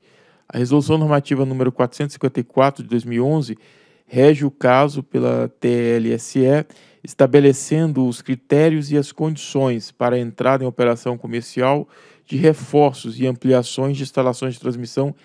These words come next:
integrados ao Sistema Interligado Nacional. Em vinte e quatro de fevereiro de dois mil e dezesseis, por meio de carta,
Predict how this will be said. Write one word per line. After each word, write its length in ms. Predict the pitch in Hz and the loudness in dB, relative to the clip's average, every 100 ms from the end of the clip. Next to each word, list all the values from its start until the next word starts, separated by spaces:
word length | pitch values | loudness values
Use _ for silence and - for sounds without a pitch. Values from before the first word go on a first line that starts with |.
| _ - | _ -10
integrados 720 | 139 139 147 123 131 139 127 | -6 0 2 4 4 4 0
ao 60 | |
Sistema 240 | 127 - 131 | -8 -6 -6
Interligado 500 | 127 127 120 120 117 | -4 -2 0 0 0
Nacional. 560 | 120 - 139 113 92 - _ _ _ _ - | -6 -4 -2 0 -2 -8 _ _ _ _ -8
Em 140 | 123 | -6
vinte 180 | 123 123 | -4 -4
e 40 | - | 4
quatro 320 | 127 127 120 | 4 4 -4
de 80 | - | -4
fevereiro 480 | 127 117 120 120 | -2 0 2 0
de 60 | 107 | 0
dois 120 | 113 | -6
mil 120 | 117 | -4
e 40 | 117 | -8
dezesseis, 720 | 113 139 135 135 139 151 - _ _ _ _ _ - | -2 -2 0 0 0 0 -8 _ _ _ _ _ -6
por 100 | 123 | 2
meio 240 | 123 131 | 4 4
de 140 | - | 2
carta, 600 | - 127 143 160 - 117 | -4 0 2 0 -8 -12